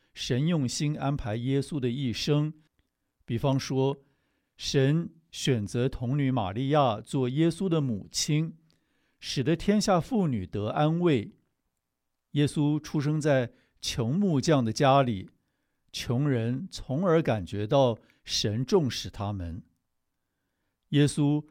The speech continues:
常跟被社会排斥的人在一起，以致罪人感到耶稣是他的朋友。耶稣的影响超过了君王、权贵，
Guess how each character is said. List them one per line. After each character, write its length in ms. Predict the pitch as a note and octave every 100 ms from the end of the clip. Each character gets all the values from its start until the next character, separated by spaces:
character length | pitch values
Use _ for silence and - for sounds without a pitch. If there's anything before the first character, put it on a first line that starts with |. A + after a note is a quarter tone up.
| _ -
常 300 | - B2+ C3+
跟 260 | E3 F3
被 400 | E3+ F3+ D3+ - _
社 320 | - - F#3+
会 160 | F3+ D#3
排 340 | - G#2+ A2+
斥 180 | C3 A3
的 120 | E3
人 220 | A2+ G#2
在 180 | A2 C3+
一 160 | B2 B2+
起， 380 | - A#2+ F2 - _ _ _ _
以 120 | - B2
致 220 | F#3+ D#3+
罪 340 | - A#3+ E3+
人 400 | A2+ G#2+ G#2+ C#3+ -
感 260 | - G#2 F2+
到 360 | D3 C3 A2 - _ -
耶 220 | D#3+ F3
稣 240 | E3 F3 F3
是 160 | -
他 220 | B2 C#3
的 100 | C3
朋 380 | A2+ - E2+ G2
友。 260 | C#3 G#2+ - _ _ _ _ _ _ _ _ _ _ _ _ _ _
耶 200 | C#3 C#3+
稣 180 | C#3 C#3+
的 80 | B2+
影 260 | G#2+ A#2+
响 360 | D3 C3+ G2 F#2+ _ _ _
超 280 | - - F#3+
过 180 | F#3+ F#3
了 120 | C#3
君 380 | B2 F3 F#3+ E3
王、 340 | G#2+ G2+ A#2
权 400 | C3+ - A2 F#2+
贵， 400 | B2+ F#3+ C#3+ F#2